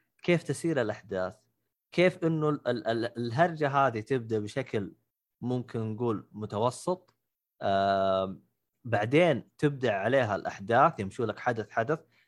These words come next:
حلقة ورا حلقة، كل شوية يبدأ ينكشف من الأشياء اللي مي موجودة، إلين ما توصل الحلقة الأخيرة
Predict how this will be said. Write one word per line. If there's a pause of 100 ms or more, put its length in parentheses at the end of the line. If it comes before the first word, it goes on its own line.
(120)
حلقة
ورا
حلقة، (560)
كل
شوية
يبدأ (480)
ينكشف (340)
من
الأشياء
اللي
مي
موجودة، (400)
إلين
ما
توصل
الحلقة
الأخيرة